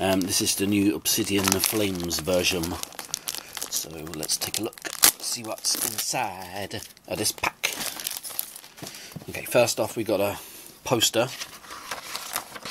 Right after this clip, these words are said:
Uh, we got the playmat on one side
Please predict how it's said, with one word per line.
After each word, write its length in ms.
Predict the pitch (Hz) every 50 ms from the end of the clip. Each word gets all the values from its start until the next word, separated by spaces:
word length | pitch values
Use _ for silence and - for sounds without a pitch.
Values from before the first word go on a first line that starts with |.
| - - - - - - - - - - - - - - - - - - - 90
Uh, 540 | 87 87 85 85 85 85 - 90 87 87 - - - - - - - - - - - - - - - - - - - - - - - - - - - - -
we 60 | 101
got 200 | 92 101 95 -
the 340 | 90 104 107 104 104 104 104 98 - - - - - - - - - - - -
playmat 640 | - - 131 127 127 127 127 - - - - - - -
on 140 | 107 107 104
one 160 | 98 98 90
side 340 | - 110 107 120 139 147